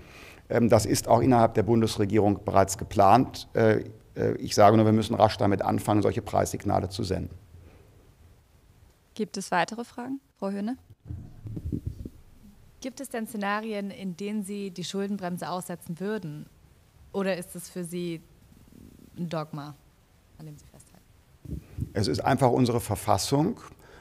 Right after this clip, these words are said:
Speaker 1: und wir sind in der Inflation. Und während der Inflation empfiehlt sich, eine neutrale Fiskalpolitik zu machen, also Nachfrage und,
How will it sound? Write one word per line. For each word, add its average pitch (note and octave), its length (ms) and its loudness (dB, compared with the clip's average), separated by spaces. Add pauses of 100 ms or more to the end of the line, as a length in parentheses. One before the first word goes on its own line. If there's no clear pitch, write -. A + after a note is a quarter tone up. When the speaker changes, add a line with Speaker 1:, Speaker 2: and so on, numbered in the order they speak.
(120)
Speaker 1:
und A#2+ 240 2
wir C3+ 140 8
sind B2+ 200 2
in C3 140 4
der C3 100 6
Inflation. B2+ 800 2
Und G2 200 -4
während A2+ 260 4
der A2+ 80 4
Inflation A2+ 680 2
empfiehlt B2 460 0
sich, C3+ 280 0 (420)
eine A#2+ 460 6
neutrale B2+ 840 10
Fiskalpolitik G2 1120 -2
zu - 160 -6
machen, F#2+ 400 0 (340)
also A2+ 300 6
Nachfrage A#2+ 920 8
und, - 680 0